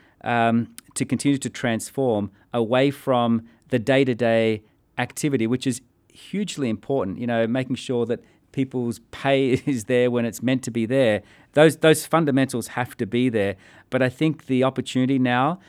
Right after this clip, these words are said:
uh, that H R functions and organizations have and C H R Os or C P Os have in influencing, shaping, uh, the future of the organization,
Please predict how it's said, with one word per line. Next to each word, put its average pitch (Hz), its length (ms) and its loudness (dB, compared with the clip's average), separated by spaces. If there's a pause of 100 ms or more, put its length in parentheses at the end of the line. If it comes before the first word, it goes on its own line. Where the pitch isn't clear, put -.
(260)
uh, 120 320 0
that 117 280 -2
H 127 240 -2
R 117 320 2
functions 131 800 -4
and 127 80 -2
organizations 120 720 -2
have 120 360 -4
and 110 140 -4
C 135 340 -4
H 117 220 -4
R 113 180 0
Os 120 180 -2
or 113 80 -6
C 131 220 -4
P 120 220 -4
Os 113 200 -2 (260)
have 131 400 -2
in 117 260 0
influencing, 135 680 -2
shaping, 143 640 -4 (260)
uh, - 80 -8
the 117 120 -4
future 135 420 -2
of 107 120 -4
the 117 100 -2
organization, 113 880 -2